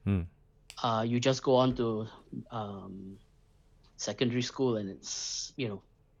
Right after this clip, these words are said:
Speaker 2: th-, that's when the pressure starts.
Speaker 1: Right.
Speaker 2: So they at least have a bit of a childhood.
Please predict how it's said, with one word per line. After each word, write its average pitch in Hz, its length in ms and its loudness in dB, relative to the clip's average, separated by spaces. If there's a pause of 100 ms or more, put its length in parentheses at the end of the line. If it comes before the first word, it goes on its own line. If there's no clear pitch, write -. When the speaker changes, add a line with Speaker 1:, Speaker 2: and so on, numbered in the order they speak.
(340)
Speaker 2:
th-, 147 160 0
that's 165 320 4
when 139 200 8
the 110 200 4 (100)
pressure 117 300 0
starts. - 480 -6 (160)
Speaker 1:
Right. 113 240 -2 (960)
Speaker 2:
So - 180 2
they 135 160 4
at 123 140 2
least 180 320 6
have 123 180 0
a 117 80 2
bit 113 220 0
of 110 100 -4
a 104 60 -6
childhood. 107 500 -4